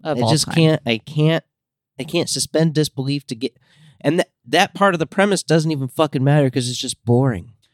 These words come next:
Speaker 1: What, Fifth Element? G-, you got an opinion on that?
Speaker 2: I liked Fifth Element.
Speaker 1: One of my favorite movies of all time.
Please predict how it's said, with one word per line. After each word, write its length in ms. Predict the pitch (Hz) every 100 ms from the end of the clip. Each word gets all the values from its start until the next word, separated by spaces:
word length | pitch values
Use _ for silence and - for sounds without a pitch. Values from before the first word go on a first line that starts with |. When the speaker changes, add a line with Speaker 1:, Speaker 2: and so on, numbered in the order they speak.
| _ _
Speaker 1:
What, 220 | 220 247 - - -
Fifth 240 | 214 233 220
Element? 500 | 233 233 233 233 - _ 190
G-, 120 | 214
you 160 | 208
got 160 | 202 208
an 100 | 196
opinion 400 | 185 214 208 202
on 160 | 208 208
that? 220 | 214 - _ _ _ _ _ _ _
Speaker 2:
I 100 | 170
liked 220 | 196 269 -
Fifth 220 | - -
Element. 320 | 117 165 196
Speaker 1:
One 100 | 214
of 60 | 214
my 140 | 196
favorite 400 | 185 196 175 170
movies 380 | 165 170 160 156
of 80 | 156
all 140 | 143
time. 300 | - 160 -